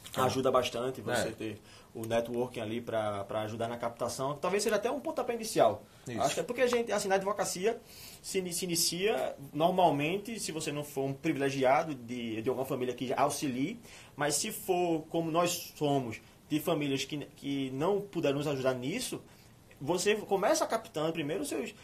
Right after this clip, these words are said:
Speaker 1: seus familiares, pessoas próximas, uma, uma ação de família, uma ação de divórcio, depois você vai pra um familiar, um amigo, que já indica pra um outro amigo. E assim, você precisa se ver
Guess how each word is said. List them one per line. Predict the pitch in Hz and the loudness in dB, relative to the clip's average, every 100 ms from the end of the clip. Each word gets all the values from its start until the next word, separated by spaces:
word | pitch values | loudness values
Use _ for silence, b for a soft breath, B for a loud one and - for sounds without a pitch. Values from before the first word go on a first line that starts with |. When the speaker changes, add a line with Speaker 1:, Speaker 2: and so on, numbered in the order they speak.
| B | B
Speaker 1:
seus | - 190 | -6 -2
familiares, | 175 165 175 202 196 196 | 0 6 6 6 2 0
pessoas | 185 185 180 170 | 0 0 -2 -2
próximas, | - 180 190 185 170 | 2 4 2 0 -2
uma, | 170 165 | -2 0
uma | 165 | 0
ação | 165 | 0
de | 165 | -2
família, | 156 139 165 202 190 180 | -2 -2 0 2 4 4
uma | 160 | 2
ação | 165 | -2
de | 151 | -4
divórcio, | 139 117 151 180 185 185 180 - B B | -4 0 2 2 2 -2 -4 -6 B B
depois | - 160 175 165 | -2 0 0 -2
você | 170 165 | -2 0
vai | 156 165 165 | 6 6 6
pra | 165 165 | 4 2
um | 165 | 2
familiar, | 170 151 139 147 160 | 0 0 4 4 6
um | |
amigo, | 160 143 185 208 202 220 - - - - - - - - | 4 4 4 2 0 -6 -10 -18 -20 -20 -20 -20 -16 -6
que | 156 | 2
já | 175 | 2
indica | 170 175 | 4 0
pra | 170 | 0
um | 160 | 0
outro | 160 156 | 2 2
amigo. | 123 170 208 202 208 B B B - | 2 2 0 0 -6 B B B 2
E | 202 | 6
assim, | 214 196 151 | 6 4 2
você | 175 190 233 | 2 2 0
precisa | 226 202 202 | -2 -2 -2
se | - 285 | 0 0
ver | 143 151 247 - | 2 4 2 0